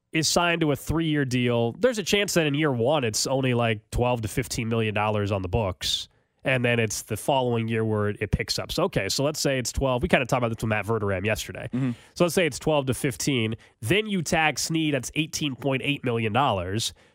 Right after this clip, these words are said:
Speaker 1: All right, that's, that's less money or about the same money as what the tag would be just for Chris Jones, 'cause the, the tag just for Chris Jones is thirty-two million dollars. Okay, so you,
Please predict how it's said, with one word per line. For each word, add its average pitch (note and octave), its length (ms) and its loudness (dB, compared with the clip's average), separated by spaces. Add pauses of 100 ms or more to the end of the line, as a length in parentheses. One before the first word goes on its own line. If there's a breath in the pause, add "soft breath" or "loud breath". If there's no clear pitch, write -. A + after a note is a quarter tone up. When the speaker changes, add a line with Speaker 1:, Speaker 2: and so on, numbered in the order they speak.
(180 soft breath)
Speaker 1:
All C3 60 2
right, C3 80 2
that's, D#3+ 240 0
that's F3+ 260 0
less F3+ 300 0
money E3+ 240 0
or D3 60 4
about C#3+ 180 2
the C3+ 80 -4
same A3 260 2
money F#3 280 2
as D3+ 160 0
what D#3 160 0
the A2+ 80 -2
tag A3 500 2
would D3+ 180 2
be C#3+ 200 2
just A#2+ 360 2
for D3+ 160 2
Chris C#3 280 0
Jones, F#2 320 0
'cause A#2 160 2
the, B2 80 4 (100)
the C3 80 2
tag G#3 380 2
just D#3 200 0
for D3 140 -4
Chris D#3+ 220 -2
Jones C3+ 320 2
is A#2 260 0 (280 soft breath)
thirty-two E3+ 640 0
million G#2 320 0
dollars. - 520 -8 (460 soft breath)
Okay, F#3+ 220 2
so - 160 4
you, E3 160 2